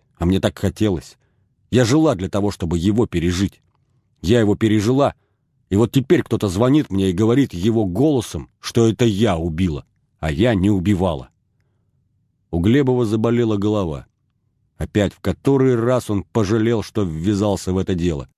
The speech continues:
В конце концов, она и впрямь может оказаться ненормальной. И что он тогда станет делать? "Ничего", сказал вдруг кто-то у него в голове. "Ты будешь продолжать делать то, что делаешь сейчас.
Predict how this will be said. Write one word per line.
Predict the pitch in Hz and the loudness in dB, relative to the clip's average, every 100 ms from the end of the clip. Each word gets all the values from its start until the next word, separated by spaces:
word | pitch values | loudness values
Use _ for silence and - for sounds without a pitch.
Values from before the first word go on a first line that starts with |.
| _ _ _ _ _ _ _ _ _ _ _ | _ _ _ _ _ _ _ _ _ _ _
В | |
конце | 104 101 117 | -4 -2 0
концов, | 117 101 117 | 0 0 0
она | 113 120 | 0 0
и | |
впрямь | 104 - 104 123 113 | -2 -2 0 0 -2
может | - 104 95 98 | -2 0 0 -2
оказаться | 92 95 98 95 101 | -4 -2 -2 -2 -2
ненормальной. | 98 98 98 104 104 80 65 - _ _ _ _ _ | 0 0 -2 -2 -2 -4 -8 -14 _ _ _ _ _
И | 92 | -4
что | - 151 | 0 2
он | 110 | 0
тогда | 98 87 | -2 -4
станет | - 90 85 | -4 -2 -2
делать? | 78 87 64 _ _ _ _ _ _ _ _ _ _ _ _ - | -2 -4 -6 _ _ _ _ _ _ _ _ _ _ _ _ -2
"Ничего", | 139 147 180 104 67 - _ _ _ | 0 2 0 0 -4 -12 _ _ _
сказал | - - 98 85 87 | -18 -4 -2 0 0
вдруг | 71 90 87 - | -2 -4 -4 -8
кто-то | - 104 101 - | -4 -4 -2 -2
у | 87 | -2
него | 85 85 | 0 0
в | 73 | -2
голове. | 80 90 85 65 - _ _ _ _ _ | -2 -2 -2 -6 -12 _ _ _ _ _
"Ты | 147 | -2
будешь | 143 147 131 - | 0 0 -4 -2
продолжать | 127 123 135 127 135 131 | -2 2 0 0 0 0
делать | 104 120 117 - | 0 0 0 -2
то, | 143 | -4
что | 135 - | -2 -4
делаешь | 104 123 117 117 101 | -2 0 2 0 -2
сейчас. | - 110 - 69 - | -8 -10 -10 -12 -14